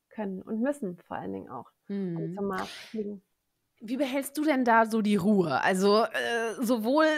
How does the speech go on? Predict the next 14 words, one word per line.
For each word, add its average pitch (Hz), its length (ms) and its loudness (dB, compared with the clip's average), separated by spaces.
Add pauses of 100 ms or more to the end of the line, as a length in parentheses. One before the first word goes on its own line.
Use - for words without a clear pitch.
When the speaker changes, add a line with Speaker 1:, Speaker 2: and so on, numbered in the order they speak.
(140)
Speaker 2:
äh, 247 200 0
mit 233 340 0
Druck 269 260 -2
über 269 220 0
dem 254 200 -4
Kopf - 420 -8
als 220 320 -6
auch, 220 420 0
äh, 202 260 0
in 202 100 -4
der 185 100 -2
Luft. - 600 -6
Ähm, 208 380 -2 (560)
wie 269 460 4